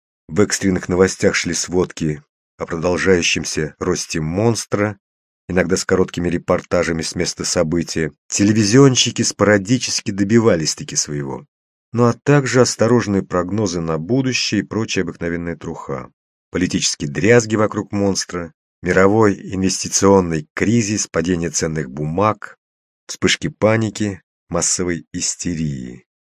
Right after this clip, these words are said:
Репортажи с мест, подозреваемых на аномальность. Вселенский собор православной церкви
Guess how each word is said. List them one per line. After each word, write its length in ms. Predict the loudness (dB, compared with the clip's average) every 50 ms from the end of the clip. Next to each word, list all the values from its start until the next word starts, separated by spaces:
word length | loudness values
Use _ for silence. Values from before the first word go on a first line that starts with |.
| _ _ _ _ _ _ _ _ _ _ _ _ _ _
Репортажи 560 | -4 -2 2 2 2 4 4 4 4 6 4 4
с 140 | 2 2
мест, 320 | 2 4 4 2 2 0 _
подозреваемых 880 | -2 -2 0 0 2 2 4 4 6 6 6 4 2 0 -4 -4 -4
на 140 | -2 -2 0
аномальность. 1000 | 0 -2 -2 -4 -2 -2 0 2 2 2 2 0 -2 -4 -4 -6 -8 -10 -12 -14 -14 -16 -20 _ _ _ _ _ _ _ _ _ _ _
Вселенский 500 | -6 -2 0 4 4 4 4 2 -2 -2
собор 340 | 0 2 2 2 2 2 0
православной 640 | 0 0 0 2 2 2 0 0 0 0 0 -2 -4
церкви 600 | -4 -2 0 0 0 0 -2 -4 -6 -6 -6 -6